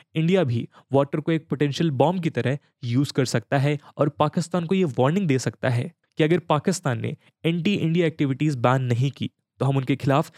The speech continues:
इस तरह के initiatives भी ले सकते हैं। रिपोर्ट्स के अनुसार पाकिस्तान में इंडस रिवर सिस्टम पे बने डैम्स की हालत वैसे ही बहुत खराब है और अगर इंडिया ने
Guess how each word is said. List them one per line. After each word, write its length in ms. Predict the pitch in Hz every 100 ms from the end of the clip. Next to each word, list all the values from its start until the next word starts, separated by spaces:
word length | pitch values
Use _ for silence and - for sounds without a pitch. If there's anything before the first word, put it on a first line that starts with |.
| - -
इस 120 | -
तरह 140 | 156
के 120 | 147
initiatives 520 | 156 151 156 147 170 -
भी 180 | 127 - _ _
ले 160 | 120 123
सकते 320 | - - 127
हैं। 180 | 117 120 _ _ -
रिपोर्ट्स 320 | 123 135 131
के 80 | 143
अनुसार 360 | 135 151 165 - - _
पाकिस्तान 500 | 151 151 - - 123
में 180 | 120 147 - _ -
इंडस 340 | 175 185 180
रिवर 200 | 165 165
सिस्टम 360 | 160 139 - 165
पे 100 | 170
बने 240 | 151 160
डैम्स 340 | 131 139 165 165
की 120 | 160
हालत 360 | 135 127 123 _ _ -
वैसे 280 | 135 151 190
ही 120 | 180
बहुत 400 | 131 127 139 160
खराब 360 | - 123 120 120
है 160 | 123 - _ -
और 80 | 147
अगर 160 | 156
इंडिया 340 | 170 175 175 180
ने 160 | 127